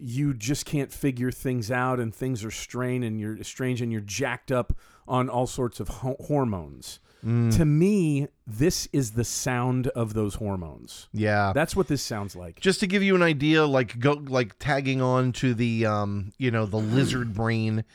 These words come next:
Speaker 2: the U K single of this song had one previously unrele-, or previously released track called Make Sex, which sounds like what, like, a fucking sophomore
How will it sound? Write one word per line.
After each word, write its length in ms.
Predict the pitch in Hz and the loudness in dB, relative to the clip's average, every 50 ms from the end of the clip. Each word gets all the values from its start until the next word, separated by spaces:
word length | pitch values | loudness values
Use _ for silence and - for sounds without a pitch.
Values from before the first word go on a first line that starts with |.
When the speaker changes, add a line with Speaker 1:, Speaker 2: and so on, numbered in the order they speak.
| - - - - - - | -20 -20 -20 -20 -4 -2
Speaker 2:
the 100 | 123 127 | 0 0
U 240 | 117 123 160 214 185 | 2 2 2 0 2
K 220 | - 214 208 175 | 2 0 2 2
single 400 | 143 - - 170 165 151 147 135 | 2 0 2 2 2 4 2 2
of 60 | 123 | 2
this 140 | 120 123 - | 2 0 0
song 340 | - 139 123 123 123 127 - _ - | 2 2 2 2 0 -2 -4 _ -6
had 300 | - 98 131 120 117 110 | -2 0 0 0 2 2
one 180 | 120 139 160 156 | 2 2 2 0
previously 460 | - - 196 180 170 160 - - 139 | -2 -4 -2 -2 -2 -2 -2 -2 -2
unrele-, 360 | - 135 143 143 139 139 147 | 0 0 0 0 0 -2 0
or 140 | 147 127 120 | 0 0 0
previously 500 | - - - 165 170 165 156 - - 143 | 0 -2 -2 0 0 0 0 0 0 0
released 280 | 127 127 127 127 117 - | 2 2 2 0 0 -2
track 260 | - 120 110 - - - - - - - - | -2 -2 -2 -2 -4 -12 -20 -20 -20 -14 -4
called 260 | - - 143 135 120 - - - _ - | 0 2 2 2 2 -2 -8 -10 _ -4
Make 600 | 113 120 123 127 131 135 143 165 185 - - - _ _ | 0 2 2 4 4 4 4 4 0 -4 -12 -18 _ _
Sex, 880 | - - - - - - 147 117 92 - _ - - - - - - - _ _ _ _ _ _ _ _ _ _ _ _ _ _ _ _ _ _ _ _ _ _ _ _ _ _ _ _ _ _ _ _ _ _ _ _ _ _ _ - | -4 -2 0 2 2 2 2 2 0 -2 _ -4 -2 -2 -2 -2 -4 -8 _ _ _ _ _ _ _ _ _ _ _ _ _ _ _ _ _ _ _ _ _ _ _ _ _ _ _ _ _ _ _ _ _ _ _ _ _ _ _ 2
which 280 | 131 156 151 - - - | 4 4 4 4 0 -2
sounds 420 | - - 220 240 277 349 208 160 | 0 2 4 4 4 4 2 4
like 220 | 165 156 143 117 - | 4 4 4 2 0
what, 380 | 147 135 123 127 135 131 120 | -2 0 4 4 4 4 4
like, 240 | 127 127 127 120 123 | 4 2 2 4 4
a 240 | 120 113 110 104 - _ _ - - _ _ | 4 2 2 2 -2 _ _ -20 -20 _ _
fucking 440 | - - - 156 147 - 135 117 113 | -18 -4 -2 -2 0 0 0 -2 -2
sophomore 800 | 101 - - 143 123 135 139 - 139 131 123 120 117 113 110 | -2 -2 0 0 2 2 0 0 0 0 2 2 2 0 -2